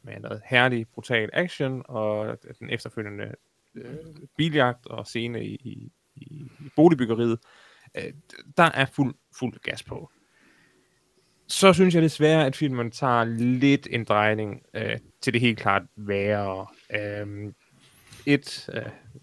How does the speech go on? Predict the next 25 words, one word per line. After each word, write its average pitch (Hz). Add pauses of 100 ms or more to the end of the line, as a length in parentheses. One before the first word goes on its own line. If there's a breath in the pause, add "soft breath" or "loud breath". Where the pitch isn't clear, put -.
(400)
man -
begynder 110
lidt 117
at 117
se, 113
at, 101
øh, 107 (100)
special -
effectsene -
er - (580)
rimelig 131
forfærdelige. 101 (720)
Øh, 117 (360)
og, 139 (840)
og 160
plottet 165 (260)
fra 151
det 139
her 123
punkt 123 (600)
hænger 135
på -
intet 139 (220)
tidspunkt 117
sammen. -